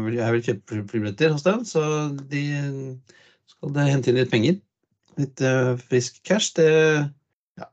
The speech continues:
det, vi, vi, vi får se, vi får kry-, krysse fingrene. Det er jo et, eh, et bra selskap, eh, mye f-, flinke folk, så vi håper jo at dette her går bra, men da må noe skje med denne aksjekursen, for at, eh, som sier, de, de får ikke inn penger på en emisjon på,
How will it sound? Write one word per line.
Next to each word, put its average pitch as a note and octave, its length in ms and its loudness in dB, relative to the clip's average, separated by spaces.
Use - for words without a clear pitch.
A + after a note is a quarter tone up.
det, D3 80 4
vi, F3+ 240 8
vi, G3+ 160 4
vi F#3+ 240 2
får G3+ 160 0
se, G3+ 160 0
vi F#3+ 80 -4
får G3 120 -6
kry-, G3+ 280 4
krysse F#3 200 0
fingrene. E3+ 240 2
Det F#3+ 80 2
er E3+ 80 4
jo F3+ 80 4
et, F3 200 -8
eh, E3+ 380 2
et C#3+ 80 -8
bra C#3+ 160 4
selskap, D3+ 400 -6
eh, E3+ 280 0
mye D#3 240 0
f-, C3+ 360 -14
flinke A#2+ 400 0
folk, G#3+ 240 0
så E3 120 -4
vi D#3 80 0
håper B2+ 220 0
jo B2 60 2
at B2+ 80 -4
dette B2 200 -4
her G2+ 200 -2
går A2 320 -4
bra, C3 280 4
men D3 200 0
da A#2+ 160 0
må A#2 200 2
noe A2+ 280 0
skje G2 180 -2
med G#2 160 -4
denne G2 140 -6
aksjekursen, A2 560 -10
for A2+ 200 -4
at, - 160 -20
eh, G#2+ 240 -2
som A2+ 120 -6
sier, A2 200 0
de, A2+ 160 -4
de A2+ 120 2
får A#2 160 -2
ikke G#2+ 160 -4
inn A2 120 0
penger G2 400 0
på G#2 160 -2
en G#2 480 -2
emisjon G#2 400 0
på, G2+ 120 -2